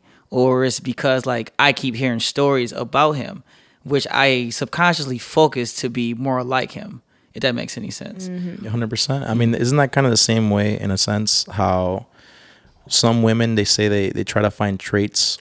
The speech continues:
Speaker 3: or things similar to their father?
Speaker 1: Yeah.
Speaker 3: Especially the fatherless ones, that they, when they hear,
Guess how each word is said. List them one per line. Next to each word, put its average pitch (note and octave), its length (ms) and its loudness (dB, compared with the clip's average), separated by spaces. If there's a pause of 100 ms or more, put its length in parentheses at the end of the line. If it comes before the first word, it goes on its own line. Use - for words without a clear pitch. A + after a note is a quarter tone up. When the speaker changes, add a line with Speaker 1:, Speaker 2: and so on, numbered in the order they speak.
Speaker 3:
or G2 220 0
things G#2 320 -2
similar G#2 460 2
to - 160 -4
their F#2+ 100 0
father? G2+ 480 -2 (300)
Speaker 1:
Yeah. G#2 160 -18 (220)
Speaker 3:
Especially - 320 0
the G#2+ 80 0
fatherless G#2+ 440 0
ones, A2+ 180 -2
that G#2 100 0
they, G2+ 60 -4
when G2+ 140 -4
they G2 60 -2
hear, A2 240 0